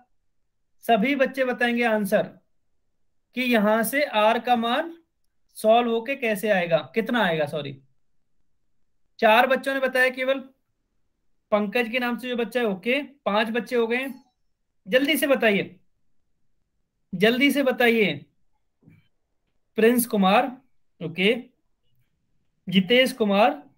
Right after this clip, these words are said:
सुशील, ओके, ठीक है,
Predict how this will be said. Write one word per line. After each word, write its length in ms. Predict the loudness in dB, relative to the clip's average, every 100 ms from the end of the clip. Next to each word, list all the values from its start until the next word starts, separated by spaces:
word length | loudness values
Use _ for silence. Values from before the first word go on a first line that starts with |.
| -20
सुशील, 580 | -4 -2 0 0 0 -6 _ _ _ _ _ _ _ _ _ _ _ _ _ _ _ _ _ _ _ _ _ _ _ _ _ _ _ _ _ _ _ _ _ _ _ _ _ _ _ _ _ _
ओके, 220 | 2 2 -4 -12 _ _ _ 2
ठीक 160 | 4
है, 80 | 4